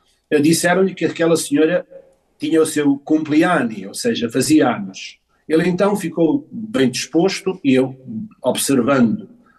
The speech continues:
eh, a uma certa distância esta cena, vi-o a dirigir-se à senhora e a comprar-lhe flores. Depois, eh, enfim, de muita alegria, iminência,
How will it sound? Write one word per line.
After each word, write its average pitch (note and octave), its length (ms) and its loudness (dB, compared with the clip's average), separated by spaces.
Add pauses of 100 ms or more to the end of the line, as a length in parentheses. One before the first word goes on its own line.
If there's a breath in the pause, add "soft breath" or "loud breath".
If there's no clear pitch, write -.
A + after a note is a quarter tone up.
(220 soft breath)
eh, A#2 220 4
a A2+ 80 0
uma A2+ 160 0
certa A#2 320 -2
distância A#2+ 480 -4
esta G#2+ 260 -8
cena, C#3+ 460 0 (520 soft breath)
vi-o E3+ 300 2
a D#3+ 60 4
dirigir-se D3+ 520 0
à F3+ 80 0
senhora F3+ 380 0
e F3 80 0
a F3 80 -2
comprar-lhe D#3+ 580 0
flores. - 540 -4 (960)
Depois, C#3 500 0
eh, A#2 260 -2
enfim, E3+ 280 0
de C3+ 80 -2
muita A#2+ 260 2
alegria, B2+ 540 2
iminência, B2+ 920 0